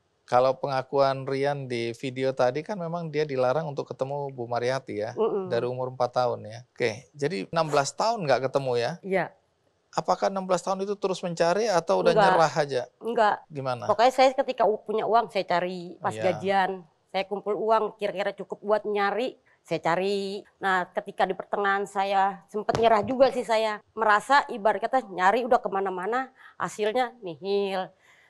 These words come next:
Speaker 2: Uang bukannya saya perhitung dengan uang, habisnya gimana ya? Sampai temen juga nyampe, ntar juga anak nyari, guys.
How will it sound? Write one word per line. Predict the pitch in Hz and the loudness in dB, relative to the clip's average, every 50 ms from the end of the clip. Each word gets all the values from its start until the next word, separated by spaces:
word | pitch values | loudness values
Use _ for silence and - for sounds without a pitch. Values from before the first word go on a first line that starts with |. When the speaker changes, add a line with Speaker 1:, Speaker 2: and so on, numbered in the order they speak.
| _ _ _ _ _ | _ _ _ _ _
Speaker 2:
Uang | - 196 196 220 247 277 320 311 254 | -6 0 4 6 6 6 6 4 0
bukannya | 214 - 214 180 208 | 2 2 2 2 2
saya | 202 - 202 196 - | -2 -4 -6 -8 -8
perhitung | - - 214 - - - - 202 | -8 -12 -12 -10 -10 -12 -10 -8
dengan | 190 196 214 202 - | -6 -4 -4 -4 -4
uang, | - 226 277 262 254 226 | 0 2 2 2 2 0
habisnya | - - 196 190 196 - 294 302 285 - _ _ _ _ _ _ | 0 -2 -2 -2 -2 -4 -4 -4 -4 -6 _ _ _ _ _ _
gimana | _ 202 214 220 226 220 214 | _ -10 -8 -6 -2 0 2
ya? | 202 170 - - _ _ _ _ - | 2 0 -2 -4 _ _ _ _ 2
Sampai | - 254 240 - 262 247 | 2 2 4 4 2 2
temen | - 254 240 254 277 302 330 330 - - | 4 2 2 2 2 0 0 -2 -6 -10
juga | 214 226 202 202 - | -10 -4 -2 -2 -2
nyampe, | - 220 233 - 262 247 - - _ _ _ | -2 -4 -4 -2 -2 -2 -2 -4 _ _ _
ntar | - - - 208 196 | -12 -8 -8 -8 -6
juga | 214 202 214 - 160 | -2 2 4 4 4
anak | 214 247 247 240 | 4 0 -4 -8
nyari, | 233 247 240 220 233 254 254 - | -8 -10 -10 -8 -6 -8 -8 -8
guys. | 226 247 269 269 254 240 | 0 2 2 2 2 -2